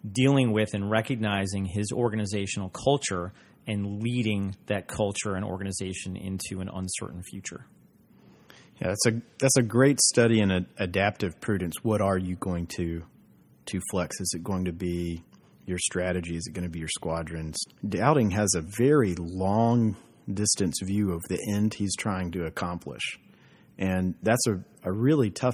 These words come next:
Speaker 2: thing to try to hold to when you have a lot of other demands. And so it's a great character study. And, and, you know,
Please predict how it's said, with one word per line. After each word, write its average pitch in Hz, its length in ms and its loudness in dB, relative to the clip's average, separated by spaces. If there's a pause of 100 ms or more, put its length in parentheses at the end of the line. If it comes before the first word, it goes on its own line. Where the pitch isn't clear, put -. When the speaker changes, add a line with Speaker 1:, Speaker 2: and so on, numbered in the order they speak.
Speaker 2:
thing 117 220 4
to 98 60 -4
try 95 220 -2
to 92 80 2
hold 123 300 0
to 104 120 -2
when 90 140 0
you 95 100 0
have 98 100 0
a 90 60 -2
lot 92 360 0
of 95 140 -2 (160)
other 101 280 0
demands. 87 720 -4 (680)
And 95 100 -4
so 101 140 0
it's 101 140 0
a 104 40 -2
great 147 300 2
character 135 400 2
study. 101 380 -2
And, 95 200 -2
and, 98 340 -2 (880)
you 117 100 -2
know, - 60 -6